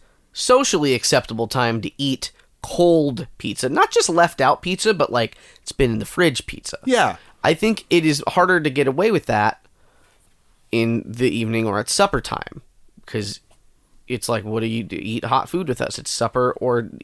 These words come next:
Speaker 1: evening time. <laughs> Uh, I'm therefore gonna fuck evening pizza, 'cause it's a little different.
Speaker 2: Mm.
Speaker 1: It's a little, uh,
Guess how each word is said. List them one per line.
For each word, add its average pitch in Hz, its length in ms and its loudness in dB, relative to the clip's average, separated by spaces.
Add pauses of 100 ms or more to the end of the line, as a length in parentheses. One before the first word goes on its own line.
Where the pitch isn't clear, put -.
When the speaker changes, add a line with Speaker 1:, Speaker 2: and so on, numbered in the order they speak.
Speaker 1:
evening 120 560 -8 (560)
time. - 440 -4
<laughs> - 60 -20 (1300)
Uh, 160 300 6 (180)
I'm 480 540 4 (1700)
therefore 170 560 4
gonna 135 240 0
fuck - 580 0 (1300)
evening 147 540 -2
pizza, - 580 -10 (220)
'cause - 100 -20
it's - 100 -14
a 208 60 -8
little 120 180 -6
different. - 420 -10 (200)
Speaker 2:
Mm. 101 640 2
Speaker 1:
It's 80 80 -12
a 160 60 -10
little, 180 380 -2
uh, 170 380 -2